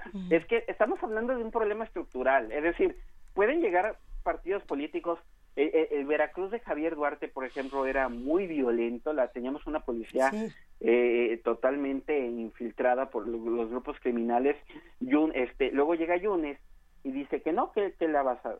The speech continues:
Speaker 2: sanear, que va, y sí, se destituyeron a muchos, eh, mandos, a, a, a malos funcionarios.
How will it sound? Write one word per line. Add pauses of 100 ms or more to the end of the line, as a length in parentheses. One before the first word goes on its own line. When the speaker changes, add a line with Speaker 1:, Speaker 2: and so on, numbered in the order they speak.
(140)
Speaker 2:
sanear,
que
va,
y
sí,
se
destituyeron
a
muchos, (440)
eh,
mandos,
a,
a,
a
malos
funcionarios.